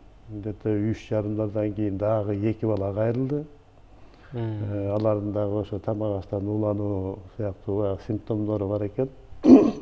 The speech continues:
Speaker 2: Бул ушул жыйырма үчтөн башка дагы?
Speaker 1: Жыйырма үчтөн башка дагы экөө.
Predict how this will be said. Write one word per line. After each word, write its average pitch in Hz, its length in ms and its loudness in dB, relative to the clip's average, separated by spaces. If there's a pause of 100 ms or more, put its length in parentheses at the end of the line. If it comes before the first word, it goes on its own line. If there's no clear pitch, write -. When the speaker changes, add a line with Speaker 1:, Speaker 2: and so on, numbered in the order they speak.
(440)
Speaker 2:
Бул 123 160 0
ушул 107 220 -6
жыйырма 107 400 -2
үчтөн 104 640 -6
башка 98 320 -8
дагы? 95 140 -4
Speaker 1:
Жыйырма 107 320 4
үчтөн 127 340 0
башка 104 340 -2
дагы 101 440 -2
экөө. 98 360 -4